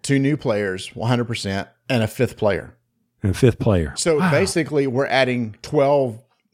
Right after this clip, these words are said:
Speaker 1: actions to the game.
Speaker 2: Hmm.
Speaker 1: 'Cause, you know, it was four actions per year.
Speaker 2: Hmm.
Speaker 1: And so everybody gets twelve actions. So we're adding a fifth player, taking twelve additional actions. So, yeah, it's gonna be longer.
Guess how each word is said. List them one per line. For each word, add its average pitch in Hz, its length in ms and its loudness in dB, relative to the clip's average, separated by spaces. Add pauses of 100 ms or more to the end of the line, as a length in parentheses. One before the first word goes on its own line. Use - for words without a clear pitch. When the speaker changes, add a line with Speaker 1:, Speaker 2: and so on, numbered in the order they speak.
(220)
Speaker 1:
actions 107 720 -4 (280)
to 127 80 -2
the 117 60 0
game. 107 480 2
Speaker 2:
Hmm. - 40 -20 (480)
Speaker 1:
'Cause, 147 180 2
you 139 60 0
know, 143 80 4
it 127 40 -2
was 120 120 -2
four 160 240 4
actions 135 500 0
per 123 260 2
year. 123 540 0 (400)
Speaker 2:
Hmm. 113 380 -2 (360)
Speaker 1:
And 123 100 2
so 139 120 0
everybody 131 280 4
gets 123 140 -2
twelve 131 300 2
actions. 127 420 2
So 127 100 4
we're 113 100 4
adding 131 320 4
a 107 40 -2
fifth 131 340 -2
player, 123 280 0
taking 107 440 -4
twelve 107 380 -2
additional 98 380 -6
actions. 87 440 -8
So, 101 80 -4
yeah, 104 220 4
it's 101 100 -2
gonna 101 160 0
be 80 120 -2
longer. 76 440 -8